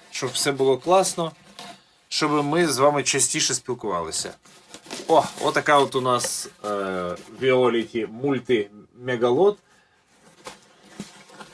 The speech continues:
Будемо потихеньку діставати, показувати вам. Ну, для початку покажу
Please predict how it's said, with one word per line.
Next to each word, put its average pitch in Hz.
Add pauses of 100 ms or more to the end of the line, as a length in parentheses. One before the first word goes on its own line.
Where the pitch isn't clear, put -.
(120)
Будемо 120
потихеньку 117
діставати, 131
показувати 98
вам. 90 (1400)
Ну, 208 (920)
для 123
початку 190
покажу 147